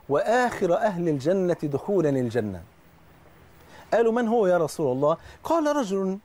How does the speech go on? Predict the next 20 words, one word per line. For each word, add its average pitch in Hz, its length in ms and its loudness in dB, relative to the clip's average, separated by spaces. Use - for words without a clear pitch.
يأتي 196 440 0
بعدما 165 600 0
أدخل 185 340 -2
أهل 170 260 -2
الجنة 151 440 0
الجنة 156 320 0
وأت-، - 240 -4
ويدخل 170 400 0
أهل 185 180 0
النار 151 420 0
النار، 185 360 0
فيقال 185 760 2
له: 220 320 -2
"اعرضوا 170 560 2
عليه"، 175 580 0
يقول 151 260 0
المولى 151 300 2
عز 139 220 0
وجل 160 240 0
للملائكة: 151 500 0